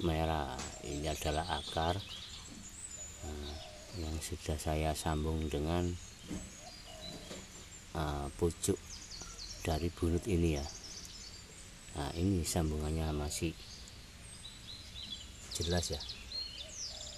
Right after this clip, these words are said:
Ini juga sambungannya. Nah, ini adalah awalnya itu akar,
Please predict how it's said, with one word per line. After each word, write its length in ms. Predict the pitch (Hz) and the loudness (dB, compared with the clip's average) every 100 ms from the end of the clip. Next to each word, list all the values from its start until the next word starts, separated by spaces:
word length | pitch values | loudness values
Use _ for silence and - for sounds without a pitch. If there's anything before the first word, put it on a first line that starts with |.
| - - - - | -10 -10 -8 -2
Ini 160 | 85 | 0
juga 400 | 82 - - 78 71 - - - - - - - - - - - - - - - | 0 -2 -2 -2 -4 -8 -14 -14 -12 -12 -12 -12 -12 -12 -12 -12 -12 -12 -12 -6
sambungannya. 560 | 87 78 80 80 80 73 - - - - - - - - - - - - - - - - - - - | -4 -2 0 0 0 -2 -6 -12 -14 -14 -14 -14 -14 -12 -12 -12 -12 -12 -12 -12 -12 -12 -10 -10 -6
Nah, 280 | 82 76 71 - - - - - - - - - - - - - - - - - 101 | -4 -2 -4 -6 -10 -12 -8 -8 -4 -4 -6 -8 -4 -4 -6 -10 -10 -6 -4 -4 0
ini 240 | 92 95 | 2 4
adalah 480 | 87 82 82 85 78 80 - - - - - - - - - - - - - - - 92 | 4 4 4 4 2 0 -6 -12 -14 -12 -10 -10 -10 -10 -8 -8 -8 -8 -8 -10 -2 2
awalnya 320 | 85 82 90 | 4 6 6
itu 160 | 85 - 90 | 6 2 0
akar, 480 | 80 - 85 92 | -2 0 2 2